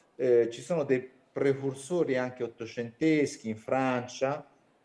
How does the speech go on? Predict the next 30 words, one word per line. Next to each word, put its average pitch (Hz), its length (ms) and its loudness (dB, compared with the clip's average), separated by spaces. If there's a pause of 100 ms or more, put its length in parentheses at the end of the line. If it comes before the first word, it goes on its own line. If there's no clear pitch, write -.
(160)
Eh, 117 1160 6
mm, 127 380 -16
l'errore 175 520 6
più 156 140 -2
grosso 180 300 2
che 127 80 -2
si - 80 -16
può 202 100 -2
fare 175 300 2
è 135 40 -6
di 131 100 -8
pensare 131 340 -2
alla 120 100 4
letteratura 139 340 -2
working 139 320 -4
class 135 340 -4
sia 120 200 -8
quella 135 240 2
che 113 200 0
parla 123 280 2
delle 110 160 -2
classi 113 300 -8
subalterne. 104 880 4 (340)
Per 107 100 -4
esempio, 120 380 0
per 117 160 2
capirci, 117 680 -2
eh, 107 320 0
Zola, 120 540 2
quando, 104 1160 -2